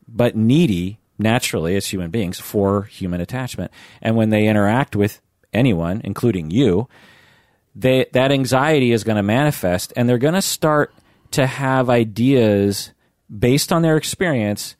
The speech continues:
that you are already rejecting them, and that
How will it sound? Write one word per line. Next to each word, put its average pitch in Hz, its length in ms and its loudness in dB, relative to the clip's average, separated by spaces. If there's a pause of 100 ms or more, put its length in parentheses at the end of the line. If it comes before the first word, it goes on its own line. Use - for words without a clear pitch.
(300)
that 120 140 0
you 135 200 4
are 123 160 2
already 151 480 4
rejecting 107 600 0
them, 78 340 -8 (680)
and 117 340 2 (100)
that 120 540 -2